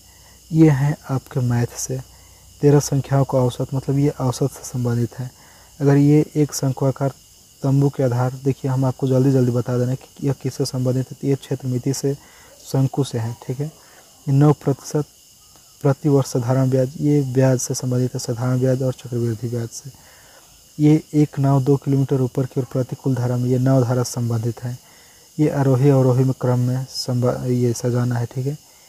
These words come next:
ये भी है, ये अनुपात समानुपात में, और जिसे कह सकते हैं कि मतलब कि ये क्या है, ये सारणी वाला सवाल है। क्या है? सारणी वाले सवाल हैं ये सब। ये देखिए, ये हम थोड़ा और जूम कर ले इसको। देखिए, ये है आपके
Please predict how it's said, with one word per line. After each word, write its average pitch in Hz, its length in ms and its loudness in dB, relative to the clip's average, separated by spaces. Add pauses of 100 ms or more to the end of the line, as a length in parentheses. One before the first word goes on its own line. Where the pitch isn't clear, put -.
(380)
ये 135 140 6
भी 139 120 4
है, 143 200 4
ये 139 100 6
अनुपात 127 340 0
समानुपात 123 1040 -4
में, 131 140 -2 (840)
और 139 180 2
जिसे 135 240 4
कह 131 200 0
सकते 127 340 -4
हैं 131 160 2
कि 131 120 0
मतलब 123 300 -2 (100)
कि 139 80 -4 (180)
ये 139 60 4
क्या 131 240 -2
है, 151 180 -2
ये 135 80 0
सारणी 131 440 2
वाला 117 200 0
सवाल 113 280 -10
है। 113 220 -8
क्या 127 140 -2
है? 139 140 -2
सारणी 117 400 -4
वाले 117 240 -2
सवाल 120 300 -4
हैं 123 100 -2
ये 123 140 -2
सब। 127 200 -8 (640)
ये 151 120 6
देखिए, 127 380 0 (640)
ये 151 340 4
हम 139 120 -2
थोड़ा 131 220 -2
और 135 240 0
जूम 127 200 2
कर 123 180 -4
ले 117 120 0
इसको। 131 300 -8 (560)
देखिए, 127 320 -4 (160)
ये 151 180 6
है 135 200 2
आपके 143 480 -4